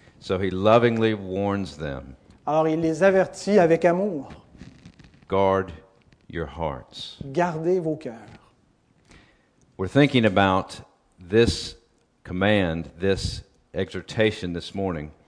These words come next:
Speaker 2: Alors, on va regarder, réfléchir à ce, ce commandement, cette exhortation ce matin.
Speaker 1: because idolatry is the greatest hindrance to the human heart.
Speaker 2: Parce que l'idolâtrie, c'est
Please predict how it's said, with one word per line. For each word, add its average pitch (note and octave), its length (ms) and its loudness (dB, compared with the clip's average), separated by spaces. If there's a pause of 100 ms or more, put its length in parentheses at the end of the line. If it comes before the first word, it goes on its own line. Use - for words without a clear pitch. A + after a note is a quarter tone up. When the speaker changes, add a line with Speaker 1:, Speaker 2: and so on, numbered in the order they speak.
(440)
Speaker 2:
Alors, C#3 220 -4
on D3+ 40 -2
va E3 260 6
regarder, E3 840 2
réfléchir E3 540 -4
à C#3+ 80 0
ce, C#3+ 300 -6
ce C3+ 140 -14
commandement, F3+ 760 0
cette D#3+ 200 -6
exhortation D#3 800 -4
ce - 120 -18
matin. B2+ 260 -18 (360)
Speaker 1:
because F2+ 280 -4
idolatry G#2 880 2
is E2 340 -8
the F2 100 -14
greatest F2+ 560 -2
hindrance F2+ 480 -8
to E2+ 120 -12
the D2+ 100 -10
human D2+ 320 -10
heart. C#2 300 -12 (480)
Speaker 2:
Parce C#3+ 200 -10
que E3 120 -6
l'idolâtrie, G3+ 960 -2
c'est F3+ 500 -4